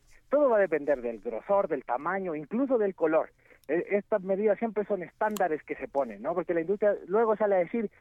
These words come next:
"¿Dónde está la prueba que se hizo?", etcétera. Lo que se hace son pruebas de materiales en laboratorio y lo que se hace es extrapolar esto en el tiempo que demoraría la degradación después de un año de exposición a cosas como radiación ultravioleta,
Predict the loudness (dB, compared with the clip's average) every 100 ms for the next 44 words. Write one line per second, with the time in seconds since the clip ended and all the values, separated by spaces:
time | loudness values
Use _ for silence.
0 | -20 -4 -2 0 0 0 4 4 2 -2
1 | -2 -2 -2 -4 -4 -4 -2 -2 -2 0
2 | 0 0 -2 -2 2 2 2 2 2 2
3 | 0 0 0 2 2 2 2 4 2 2
4 | -2 -4 -6 -6 -6 -8 -10 -10 -4 -4
5 | 0 2 4 2 2 0 0 -2 -2 -2
6 | -2 -2 0 0 0 0 2 4 4 2
7 | 2 2 0 2 0 0 -6 -20 -8 -6
8 | -2 0 0 0 0 0 -2 -4 -8 -8
9 | -2 -2 -2 -4 -8 -8 -10 -10 -8 -10
10 | -10 -8 -8 -4 -2 0 2 2 0 0
11 | 2 0